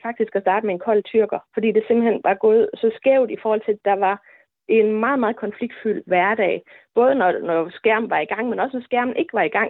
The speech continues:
faktisk, fordi det fyldte så meget, at, at barnet, øh, jagtede tiden hele tiden, for eksempel jagtede skærmtiden hele tiden. Så ved nogen, hvor det er gået helt skævt, der vil jeg anbefale,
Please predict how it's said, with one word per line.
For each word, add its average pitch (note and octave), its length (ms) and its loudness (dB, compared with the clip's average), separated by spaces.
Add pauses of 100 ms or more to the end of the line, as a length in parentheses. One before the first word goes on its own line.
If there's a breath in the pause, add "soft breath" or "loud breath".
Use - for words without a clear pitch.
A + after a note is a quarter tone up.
faktisk, - 360 -8
fordi G#3+ 200 -6
det A3+ 160 -4
fyldte C4 200 -4
så A#3+ 80 -4
meget, G3+ 380 -2 (340 loud breath)
at, F#3+ 220 0
at F#3 120 2
barnet, G#3+ 480 2
øh, F3 120 0
jagtede G3 460 -2
tiden A3 260 -4
hele A3 240 -4 (100)
tiden, G#3 220 -4
for F#3 60 -12
eksempel E3 360 -8
jagtede G3 340 -2
skærmtiden F#3 540 -6
hele F#3+ 220 -8
tiden. F3+ 220 -4 (580 loud breath)
Så G#3+ 120 2
ved G#3 120 2
nogen, C4 400 2
hvor G#3+ 120 2
det G#3 100 2
er - 160 -2
gået F#3+ 160 0
helt C4+ 220 0
skævt, G#3 280 0
der B3+ 120 4
vil D4 160 0
jeg B3 80 2
anbefale, A3 480 -2